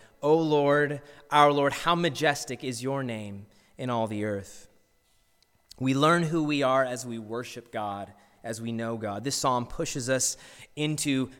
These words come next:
doxology. That means praise before anything else. It's our, it's our duty,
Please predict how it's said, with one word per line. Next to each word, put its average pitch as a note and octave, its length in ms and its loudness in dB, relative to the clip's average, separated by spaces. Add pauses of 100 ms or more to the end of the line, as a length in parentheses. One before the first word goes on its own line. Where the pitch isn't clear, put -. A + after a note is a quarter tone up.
doxology. C#3 800 4 (160)
That C3+ 100 -6
means C3 200 -4
praise B2 600 -2
before D3+ 320 2
anything F3 420 2
else. B2+ 280 -2
It's - 80 -4
our, D3+ 260 4
it's D3+ 140 0
our F3+ 180 6
duty, D#3+ 480 0